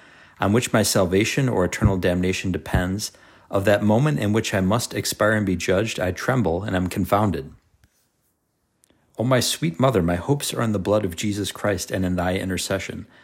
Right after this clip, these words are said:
O comfortress of the afflicted, do not then abandon me. Cease not to console me in that moment of so great affliction. If I am now so tormented by remorse for sins committed, the uncertainty of pardon,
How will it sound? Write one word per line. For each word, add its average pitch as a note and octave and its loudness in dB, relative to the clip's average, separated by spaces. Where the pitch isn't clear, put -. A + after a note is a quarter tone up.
O G#2+ 0
comfortress - -2
of A2+ -4
the G#2+ 0
afflicted, G2 -8
do A2+ -4
not C3+ -6
then E2+ -4
abandon F2 -6
me. C#2+ -12
Cease - -4
not G#2 -2
to - -6
console G#2+ -2
me F#2+ -2
in E2+ -4
that F2+ -4
moment G2 -4
of F2+ -8
so G#2 -6
great G2 -4
affliction. - -10
If G#2+ -6
I B2 2
am A2+ 0
now B2+ 0
so - -4
tormented A#2+ -6
by F#2+ -4
remorse F#2+ -6
for - -10
sins G2+ -6
committed, F#2 -6
the F2+ -6
uncertainty G#2 -6
of F2+ -6
pardon, F#2 0